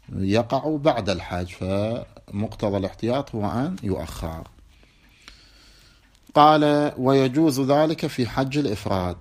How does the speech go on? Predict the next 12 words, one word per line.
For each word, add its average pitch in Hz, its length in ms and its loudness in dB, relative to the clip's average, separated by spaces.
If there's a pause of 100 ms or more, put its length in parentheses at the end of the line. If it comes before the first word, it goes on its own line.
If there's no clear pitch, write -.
ما 139 160 2
هو 170 180 0
الذي 151 280 2
يجوز؟ 113 480 -2 (280)
تقديم 113 520 0
الطواف 120 800 -2 (580)
والسعي 113 720 0 (100)
على 107 180 0
الوقوفين 143 800 -4
كما 107 280 -2
يجوز 117 380 -4
تأخيرهما، 87 800 -6